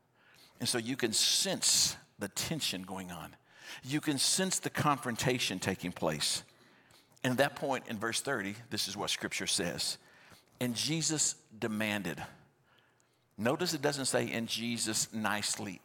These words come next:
asked." It doesn't say that Jesus requested, hoping that they would respond in the correct way. At this moment,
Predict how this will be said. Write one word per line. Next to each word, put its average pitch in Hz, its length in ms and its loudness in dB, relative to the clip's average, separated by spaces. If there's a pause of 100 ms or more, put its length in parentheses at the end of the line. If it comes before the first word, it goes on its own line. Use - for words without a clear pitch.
asked." - 480 -4 (840)
It 135 240 2
doesn't 160 300 2
say 147 280 2
that 127 160 0
Jesus 120 540 -2
requested, 120 800 -2
hoping 123 560 -6
that 98 120 -4
they 107 120 0
would 104 160 -6
respond 101 480 -2
in 90 80 -8
the 90 60 -12
correct - 300 -6
way. 78 280 -6 (960)
At - 80 -6
this - 160 -2
moment, 107 420 -4